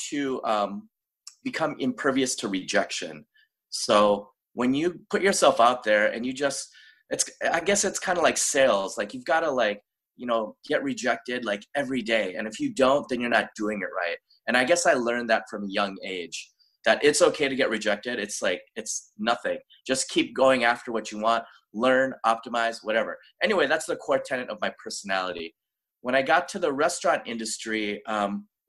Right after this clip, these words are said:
I only did that out of desperation 'cause I was broke and nearly homeless. So I needed to get anything. But I said to myself, "If I'm in Beverly Hills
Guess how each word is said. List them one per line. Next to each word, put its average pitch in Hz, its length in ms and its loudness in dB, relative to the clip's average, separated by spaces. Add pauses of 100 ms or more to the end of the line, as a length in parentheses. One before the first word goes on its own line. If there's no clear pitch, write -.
I 135 80 6
only 185 200 2
did 151 160 2
that 135 140 6
out 123 120 4
of 107 80 -2
desperation 120 720 -2 (300)
'cause 123 120 -4
I 131 80 6
was 127 200 2
broke 117 300 2
and 110 140 -6
nearly 113 260 -2
homeless. 107 640 -2 (220)
So - 140 0
I 135 60 6
needed 151 200 -2
to 127 40 -4
get 110 240 0
anything. 107 600 -4 (280)
But 117 100 2
I 127 80 4
said 156 260 0
to 147 60 -6
myself, 113 520 0
"If - 120 -10
I'm 175 180 2
in 175 120 -6
Beverly 135 360 2
Hills 117 420 2